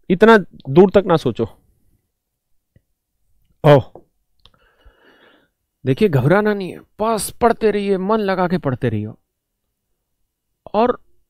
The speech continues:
इतने भी उल्लू मत बन जाइएगा कि सिर्फ पढ़ते रहें और चौबीस घंटे में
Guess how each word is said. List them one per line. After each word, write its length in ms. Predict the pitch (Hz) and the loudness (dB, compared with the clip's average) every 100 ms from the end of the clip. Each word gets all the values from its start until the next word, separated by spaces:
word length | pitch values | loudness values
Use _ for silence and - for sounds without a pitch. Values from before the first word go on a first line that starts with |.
| _ _ _ _ _ _ _ _ _ _ _ - | _ _ _ _ _ _ _ _ _ _ _ -12
इतने 300 | 190 226 240 | 0 2 4
भी 200 | 247 285 | 2 0
उल्लू 520 | 277 - - 185 202 240 | -2 -10 0 4 4 4
मत 180 | 254 | 4
बन 180 | 214 214 | 4 2
जाइएगा 340 | 208 226 220 240 | 2 0 0 0
कि 140 | 240 | -2
सिर्फ 240 | - 254 - | 2 2 6
पढ़ते 320 | 202 175 185 | 4 4 2
रहें 160 | 190 190 | 2 2
और 180 | 190 - | 0 4
चौबीस 260 | 190 185 | 4 4
घंटे 320 | 151 147 143 170 | 2 0 0 2
में 260 | 175 147 | 2 -2